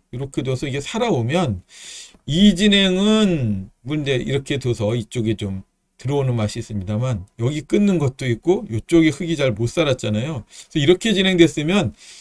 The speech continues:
백의 승률 구십삼점사 프로, 십 점 일 집, 반면으로도 세 집 반 이상 백이 좋다는 거예요. 그렇게 좋은데 여기서 이렇게 나가니까 여기 끊기는 뒷맛이 좀 찝찝합니다.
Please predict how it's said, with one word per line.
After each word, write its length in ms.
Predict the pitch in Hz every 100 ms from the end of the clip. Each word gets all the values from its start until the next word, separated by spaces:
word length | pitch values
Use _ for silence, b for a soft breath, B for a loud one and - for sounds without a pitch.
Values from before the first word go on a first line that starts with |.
| B -
백의 280 | 139 165
승률 300 | 180 175 175
구십삼점사 840 | 170 127 160 151 202 175 185 139 110
프로, 300 | - 98 87 _ _ _
십 280 | - - _
점 240 | 247 214
일 100 | 139 -
집, 180 | 101 - _ _
반면으로도 540 | 127 156 202 190 190
세 220 | 180 143 135
집 180 | 131
반 180 | - 131
이상 280 | 117 156 214 _ _ -
백이 240 | 127 113
좋다는 480 | 107 120 113 127 104
거예요. 200 | 95 90 - _ _ _ _ _ _ _ B B B B B B
그렇게 340 | - 165 202 175
좋은데 680 | 147 131 120 127 135 90 - _ _ _ _ 131
여기서 200 | 135 185
이렇게 140 | 175
나가니까 540 | 165 110 135 120 107 135
여기 200 | 113 127
끊기는 580 | 233 269 - 247 214
뒷맛이 500 | - 143 143 139 143
좀 200 | 127 139
찝찝합니다. 760 | 165 190 185 175 110 98 92